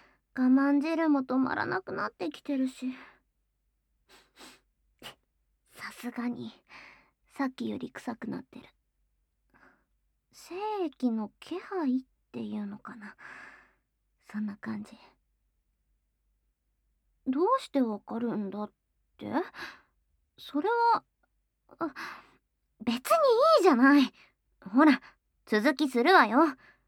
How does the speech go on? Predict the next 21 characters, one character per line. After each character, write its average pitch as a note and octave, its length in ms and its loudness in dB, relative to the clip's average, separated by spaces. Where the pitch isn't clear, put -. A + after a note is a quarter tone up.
こ - 160 -2
の A3+ 100 4
ま B3 120 10
ま G#3+ 120 2
一 C4 200 2
気 C#4+ 180 6
に F#3 140 2
行 - 80 -14
か C4 120 4
せ B3+ 120 4
て A#3 100 0
終 A3+ 160 4
わ F#4 100 12
り F#4 100 8
に F#4 140 10
す F4 120 4
る F#4 140 10
ん F4+ 40 10
だ C4 120 6
か G3+ 120 -8
ら。 - 180 -8